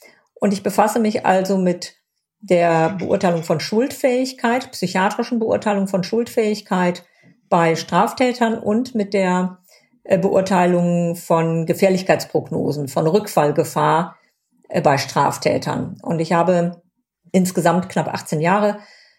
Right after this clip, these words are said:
zwei Kliniken geleitet für forensische Psychiatrie, vier Jahre eine kleine Klinik in Bremen und dann knapp vierzehn Jahre eine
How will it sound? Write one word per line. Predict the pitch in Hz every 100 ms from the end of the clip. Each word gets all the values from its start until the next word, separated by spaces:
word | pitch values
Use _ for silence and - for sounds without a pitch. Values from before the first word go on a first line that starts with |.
| _
zwei | - 170 156 156 156
Kliniken | 151 233 226 226
geleitet | 196 180 180 202 208 202
für | - 185
forensische | - 175 180 185 180
Psychiatrie, | - 175 165 - 165
vier | 170 175
Jahre | 170 165 160 160 180
eine | - 156
kleine | - 170 170
Klinik | 170 175 160
in | 156 143 143
Bremen | 185 220 208 175
und | 160
dann | 156 147
knapp | - 160
vierzehn | - 156 - 151
Jahre | 151 151 151
eine | 151 147